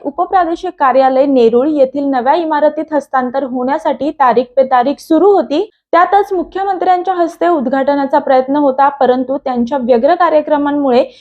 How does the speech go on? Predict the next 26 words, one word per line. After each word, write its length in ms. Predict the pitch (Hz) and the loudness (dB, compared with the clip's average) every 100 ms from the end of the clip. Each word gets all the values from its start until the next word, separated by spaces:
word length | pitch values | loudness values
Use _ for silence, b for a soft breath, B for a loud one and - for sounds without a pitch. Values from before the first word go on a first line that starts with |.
| B 254 | B 0
वेळ 220 | 285 381 403 | 2 2 0
मिळत 240 | 381 381 | -2 -2
नसल्याने 500 | 359 359 392 370 233 | -6 -2 -4 -2 -4
नागरिकांच्या 640 | 233 233 262 262 285 302 | -4 -2 -2 -4 -4 -4
सोयीसाठी 600 | 302 294 277 330 349 320 330 | -4 0 0 2 0 0 0
उभारलेल्या 540 | 269 254 254 269 269 - | 0 -2 2 2 0 -2
इमारतीत 600 | 262 320 320 233 254 240 | 0 2 0 0 -4 -2
विना 260 | 254 285 | -2 0
उद्घाटन 540 | 320 233 285 262 277 277 | 0 0 -2 0 0 2
जोमाने 420 | 240 220 247 277 | 2 2 0 -2
कारभार 360 | 277 254 277 | -2 -2 -4
सुरू 260 | 320 302 294 | -4 -2 0
करण्यात 360 | 302 262 233 214 | 0 0 0 0
आला 180 | 202 | -2
आहे. 240 | 202 220 202 _ _ | -2 -2 -4 _ _
नेरूळ 360 | 285 330 349 494 494 | 2 4 4 4 4
परिसरात 540 | 392 392 370 339 359 | 0 0 0 0 -2
वंडर्स 400 | 320 262 277 311 | -2 0 -2 0
पार्कच्या 380 | 302 285 285 320 | -2 -2 -2 -4
समोर 400 | 311 262 254 277 | -4 -4 -2 0
रहिवासी 540 | 269 233 262 285 359 | -2 -2 -2 -2 -4
क्षेत्रात 520 | 339 349 294 285 294 | -4 -2 0 0 -2
सुरू 220 | - 262 269 | -4 -4 0
करण्यात 380 | 277 262 269 | 0 0 0
आलेल्या 360 | 254 240 262 269 | 0 2 2 2
आरटीओच्या 720 | - 240 220 262 277 269 277 | 2 0 0 0 0 0 -4